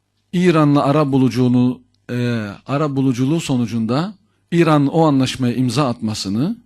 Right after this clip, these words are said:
yetersiz bulduğunu vesaire falan böyle konuşmalar yaptı. Bunun yani bir şey ifade etmediğini falan söyledi. Halbuki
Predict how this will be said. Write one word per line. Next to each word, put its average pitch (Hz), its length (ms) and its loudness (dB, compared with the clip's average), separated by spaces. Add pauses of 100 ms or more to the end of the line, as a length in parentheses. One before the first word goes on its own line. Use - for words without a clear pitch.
(680)
yetersiz 135 600 -4
bulduğunu 120 600 -2
vesaire 120 460 -2
falan 117 480 -4
böyle 120 200 2
konuşmalar 123 600 -2
yaptı. 123 600 -6 (680)
Bunun 143 360 0
yani 131 600 0
bir 123 40 -8
şey 139 200 0
ifade 131 380 0
etmediğini 113 500 0
falan 117 220 -2
söyledi. 110 600 -4 (520)
Halbuki 160 640 -6